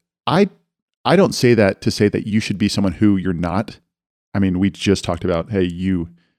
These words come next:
should be yourself. But I think that as you do grow older, you do have to realize that you are different, that you are in a different season, that you, your,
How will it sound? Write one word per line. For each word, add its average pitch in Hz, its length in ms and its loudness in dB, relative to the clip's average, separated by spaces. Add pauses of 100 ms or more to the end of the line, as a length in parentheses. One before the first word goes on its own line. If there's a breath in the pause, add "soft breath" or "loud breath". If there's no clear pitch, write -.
(140)
should - 160 -6
be 98 80 -2
yourself. 90 460 -2 (440)
But 139 300 -2 (320)
I 127 100 0
think 233 300 -2
that 117 320 2 (720)
as 135 260 2
you 135 100 0
do 131 180 2
grow 123 240 4
older, 92 480 2 (640)
you 127 160 0
do 180 140 2
have 262 120 0
to 98 80 -4
realize 92 540 2
that 104 140 0
you 127 280 2
are 120 160 4
different, - 380 -2 (160)
that - 100 -8
you 127 240 2
are 131 120 4
in 110 100 4
a 104 60 4
different 98 320 -2
season, 92 380 -2
that 90 120 -4
you, 143 380 2 (220 soft breath)
your, 143 400 4